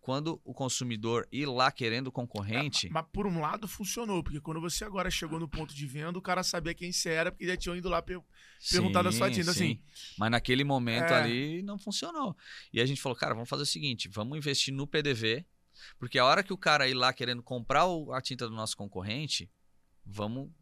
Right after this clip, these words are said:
Speaker 1: trabalhar lá dentro do P D V pra reverter, pra comprar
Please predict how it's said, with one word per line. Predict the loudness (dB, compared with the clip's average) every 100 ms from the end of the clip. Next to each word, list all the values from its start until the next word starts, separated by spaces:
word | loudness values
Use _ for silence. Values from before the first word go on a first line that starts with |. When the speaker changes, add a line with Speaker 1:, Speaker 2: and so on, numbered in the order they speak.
| -8
Speaker 1:
trabalhar | -4 0 2 2 2
lá | 2 0
dentro | 0 -8 -6
do |
P | -4
D | -2
V | -4 -2
pra | -2
reverter, | 0 0 -2 -4
pra | -6 -6
comprar | -8 -8 -6 -6